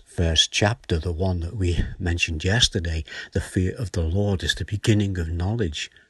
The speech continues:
but fools despise wisdom and instruction." So here we have what we might call Missus Wisdom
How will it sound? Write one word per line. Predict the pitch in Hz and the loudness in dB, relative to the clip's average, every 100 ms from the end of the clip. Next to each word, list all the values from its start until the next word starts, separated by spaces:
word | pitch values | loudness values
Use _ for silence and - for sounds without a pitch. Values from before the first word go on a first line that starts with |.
| _ - | _ 0
but | 92 - | 0 -2
fools | _ - 113 107 90 - | _ 4 4 4 0 -4
despise | - - - 85 82 80 | -4 -4 -2 -2 0 -2
wisdom | 80 110 - 80 80 - _ _ _ - | 0 2 2 0 -6 -10 _ _ _ -4
and | 110 107 76 85 - | -2 -2 -4 -8 -6
instruction." | 98 - - 131 - - 71 - _ _ _ _ _ _ _ - - - - - - | -2 0 0 -2 -2 -4 -4 -8 _ _ _ _ _ _ _ -16 -12 -10 -10 -12 0
So | - 127 - _ _ _ - | 2 2 -4 _ _ _ -2
here | 156 107 | 2 4
we | 90 80 | 2 2
have | 85 82 | 0 0
what | 82 - | -2 -4
we | 80 | -2
might | 80 123 - | 2 0 0
call | 76 73 - - - - - - | -6 -6 -10 -14 -14 -16 -12 0
Missus | 104 82 76 | 2 2 2
Wisdom | 92 110 - 80 | 4 4 4 -2